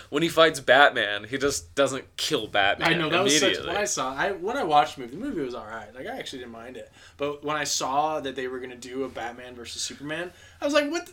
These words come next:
Speaker 2: This is, <laughs>
Speaker 1: I
Speaker 2: it's
Speaker 1: didn't
Speaker 2: not
Speaker 1: even
Speaker 2: even
Speaker 1: watch
Speaker 2: funny."
Speaker 1: it, bro.
Speaker 2: You
Speaker 1: I didn't
Speaker 2: didn't?
Speaker 1: even watch it, man.
Speaker 2: It
Speaker 1: Like,
Speaker 2: was actually better. I was ex-, ready to shit on it after I watched it, but it
Speaker 1: I heard it
Speaker 2: it
Speaker 1: was
Speaker 2: had,
Speaker 1: really
Speaker 2: it had
Speaker 1: good.
Speaker 2: good, yeah, it
Speaker 1: I
Speaker 2: was
Speaker 1: gotta
Speaker 2: good.
Speaker 1: watch it eventually. I'm excited for the new one, actually.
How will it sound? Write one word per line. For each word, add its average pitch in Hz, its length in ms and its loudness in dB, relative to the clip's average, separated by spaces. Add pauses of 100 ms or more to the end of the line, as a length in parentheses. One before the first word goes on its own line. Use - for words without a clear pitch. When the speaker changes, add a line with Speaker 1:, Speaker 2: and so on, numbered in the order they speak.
(100)
Speaker 2:
This 311 180 -6
is, 392 120 -12
<laughs> - 300 -12
Speaker 1:
I 202 80 6
Speaker 2:
it's - 80 6
Speaker 1:
didn't 330 200 6
Speaker 2:
not 330 80 6
Speaker 1:
even 302 120 10
Speaker 2:
even 208 120 6
Speaker 1:
watch 165 460 12
Speaker 2:
funny." 139 120 8
Speaker 1:
it, 107 120 2
bro. 113 300 6
Speaker 2:
You - 120 2
Speaker 1:
I 170 100 8
didn't 370 180 6
Speaker 2:
didn't? 311 120 6
Speaker 1:
even 302 240 10
watch 165 520 10
it, 123 200 2
man. 110 460 0 (140)
Speaker 2:
It 131 240 8
Speaker 1:
Like, 147 80 -2
Speaker 2:
was 220 160 -2
actually 202 420 -2
better. 135 400 -6
I 156 100 -4
was 190 140 -2
ex-, - 260 -8
ready 131 280 -8
to 110 100 -14
shit 110 260 -14
on 117 140 -16
it 120 160 -20
after 120 220 -18
I 120 60 -14
watched 127 320 -14
it, 170 120 -12
but 170 120 -12
it - 120 -16 (360)
Speaker 1:
I 175 120 6
heard 277 260 10
it 311 80 4
Speaker 2:
it 330 40 4
Speaker 1:
was 311 140 4
Speaker 2:
had, 285 100 2
Speaker 1:
really 294 200 2
Speaker 2:
it 233 60 -4
had 311 340 2
Speaker 1:
good. 214 160 -6
Speaker 2:
good, - 80 -8
yeah, 226 180 -10
it 165 120 2
Speaker 1:
I 170 100 12
Speaker 2:
was - 80 4
Speaker 1:
gotta 208 300 10
Speaker 2:
good. 208 80 8
Speaker 1:
watch 190 260 12
it 185 80 2
eventually. 135 680 2
I'm 143 160 0
excited 196 360 6
for 156 100 -2
the 127 100 0
new 110 240 -2
one, 90 240 -4
actually. 62 640 -4